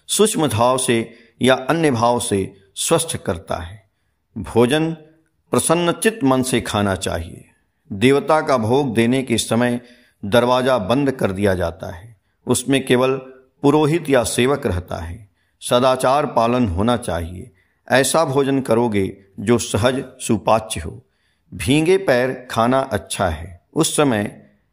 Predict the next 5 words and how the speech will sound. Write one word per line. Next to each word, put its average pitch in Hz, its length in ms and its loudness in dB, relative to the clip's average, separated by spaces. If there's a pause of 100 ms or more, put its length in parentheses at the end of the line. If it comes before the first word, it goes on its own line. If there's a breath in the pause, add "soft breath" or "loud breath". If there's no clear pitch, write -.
(140)
स्टमक - 720 -2 (200)
पाक 156 320 4
स्थली 127 420 0
में 110 260 -2
सर्कुलेशन, 127 920 0